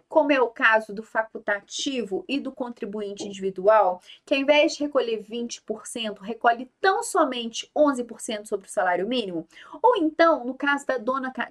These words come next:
dona de casa de baixa renda, que recolhe cinco por cento do salário mínimo? Ou então, no caso do mei, que só recolhe cinco por cento do salário mínimo? Sabe essa galera que recolhe esses valores percentuais abaixo, porque o legislador, como forma de inclusão previdenciária,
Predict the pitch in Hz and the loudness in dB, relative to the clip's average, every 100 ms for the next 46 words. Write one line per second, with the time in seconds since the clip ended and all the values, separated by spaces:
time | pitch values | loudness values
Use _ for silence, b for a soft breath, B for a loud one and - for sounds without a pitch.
0 | 202 - 226 233 220 - 202 202 190 202 | -12 2 2 2 -8 -4 -2 -2 -4 -4
1 | 202 180 190 220 196 190 214 208 202 - | -4 -8 -8 -6 -6 -8 0 0 0 -4
2 | - 269 247 - - 208 196 190 185 196 | -8 -8 -10 -14 -12 -10 -10 -10 -10 -8
3 | 180 190 226 220 175 175 180 B B B | -6 -6 -6 -6 -8 -10 -14 B B B
4 | 320 330 320 330 330 311 320 285 294 294 | 2 4 2 0 0 0 0 2 0 -2
5 | 262 277 254 - 269 - 277 269 277 254 | -2 -2 -4 -8 -8 -4 -4 -4 -8 -8
6 | - 247 - 226 - 202 - 196 220 208 | -12 -14 -12 -16 -14 -12 -6 -4 -4 -2
7 | 427 523 254 208 214 180 160 - b b | 0 2 4 6 6 4 0 -4 b b
8 | b - 240 220 226 220 220 220 208 208 | b -4 0 2 4 4 4 -2 2 4
9 | 208 202 - 208 208 202 196 190 - - | 6 2 2 -4 -4 -4 -2 -2 -2 0
10 | 220 185 202 220 208 190 - 190 - 202 | 0 0 2 2 0 -4 -10 -12 -10 -4
11 | 262 247 240 233 - - 208 180 175 208 | -2 2 2 0 -4 -4 -4 0 2 4
12 | 190 B B - 262 240 240 262 254 226 | 2 B B -4 -2 -2 0 0 0 -4
13 | 254 254 262 214 180 196 220 220 196 185 | -8 -8 -4 -4 -2 0 0 0 -2 -2
14 | 175 180 190 214 175 180 | -4 -10 -6 -4 -4 -4